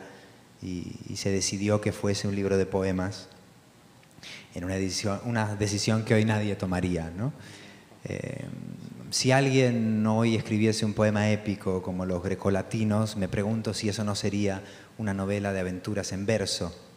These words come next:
Eh, es decir que, por un lado, uno parte de una cierta noción genérica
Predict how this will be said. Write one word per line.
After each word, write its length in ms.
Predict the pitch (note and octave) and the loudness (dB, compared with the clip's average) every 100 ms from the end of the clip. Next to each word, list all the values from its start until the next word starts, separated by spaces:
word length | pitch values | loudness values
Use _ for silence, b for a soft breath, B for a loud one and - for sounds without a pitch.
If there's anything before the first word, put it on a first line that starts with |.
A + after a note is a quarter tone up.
| - B B B B B B - | -20 B B B B B B -8
Eh, 420 | F#2+ F#2+ - - | -6 -6 -10 -6
es 140 | - A#2 | -2 0
decir 320 | A#2+ B2+ A#2+ | 0 -2 0
que, 540 | B2 A#2 A2+ A2 - - - - - | 2 4 4 2 -2 -16 -20 -14 0
por 140 | A#2 | 2
un 80 | A#2 | 4
lado, 240 | C#3 C#3+ | 6 6
uno 240 | B2+ A#2 G#2+ | 4 2 6
parte 460 | C#3+ B2 A2 G#2+ | 6 6 2 -2
de 60 | G2 | -2
una 140 | G#2+ | -2
cierta 400 | G#2 A#2 A2+ A2 | -2 0 0 0
noción 340 | G2 F#2 G#2 G#2 | -2 -2 -4 -4
genérica 760 | A2+ G#2+ A#2 A2 G#2 - G#2 | -2 2 4 2 0 0 -2